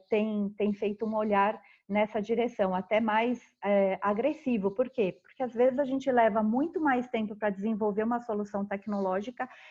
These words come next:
que uma startup já desenvolveu ou pensou, e nesse momento, é, pode ser interessante. Quando a gente fala de finanças,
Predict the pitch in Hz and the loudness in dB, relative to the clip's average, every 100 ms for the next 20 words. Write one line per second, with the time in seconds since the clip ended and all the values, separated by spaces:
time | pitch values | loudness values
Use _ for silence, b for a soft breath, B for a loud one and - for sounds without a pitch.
0 | B - 226 226 226 220 220 208 202 208 | B -2 -2 -2 0 0 2 2 2 0
1 | 233 240 B B - 190 226 226 196 220 | -8 -8 B B -4 4 4 4 2 -2
2 | 202 208 196 208 214 190 196 214 220 208 | 0 0 0 -2 0 0 -2 -4 -4 -6
3 | - 202 247 262 247 269 240 233 220 214 | -4 -2 -2 -2 -2 0 -2 -2 -2 -6
4 | 233 240 233 - 208 190 190 - 196 196 | -6 -8 -8 -4 -2 -2 -4 -2 0 0
5 | - 196 196 208 190 233 - 180 160 156 | -4 -6 -4 -6 -6 -6 -4 -6 -6 -10
6 | _ B B B B - 330 392 330 311 | _ B B B B -6 -4 -2 -2 -4
7 | - 247 220 208 196 254 277 254 226 220 | 2 4 4 2 -2 -6 -6 -4 -2 -2
8 | 233 220 208 190 185 - | -4 -4 -2 0 -2 -8